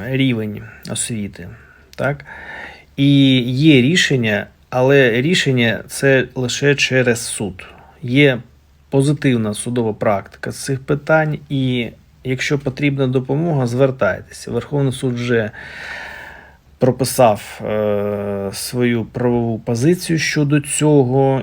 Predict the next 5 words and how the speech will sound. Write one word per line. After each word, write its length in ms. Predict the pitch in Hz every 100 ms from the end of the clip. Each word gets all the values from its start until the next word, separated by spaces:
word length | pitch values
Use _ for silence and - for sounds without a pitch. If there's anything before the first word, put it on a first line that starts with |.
| -
і 180 | 131 127
вважається, 720 | 120 117 135 147 127 - 120
що 300 | - - 117
дійсно 760 | 104 123 170 165 - 156 151 147 - - - - - - - -
такі 600 | 135 131 139 120 -